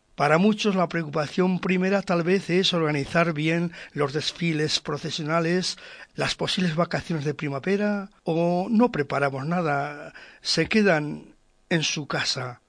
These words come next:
Y lo que importa es prepararnos para vivir el hecho histórico que celebramos, que es la muerte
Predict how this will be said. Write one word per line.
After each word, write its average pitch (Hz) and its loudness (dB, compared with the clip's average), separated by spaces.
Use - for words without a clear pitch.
Y 143 -2
lo 139 -4
que 160 -8
importa 170 -6
es 196 2
prepararnos 190 4
para 165 8
vivir 170 4
el 185 8
hecho 240 6
histórico 185 4
que 175 -2
celebramos, 156 0
que 160 2
es 208 0
la 143 -4
muerte 156 0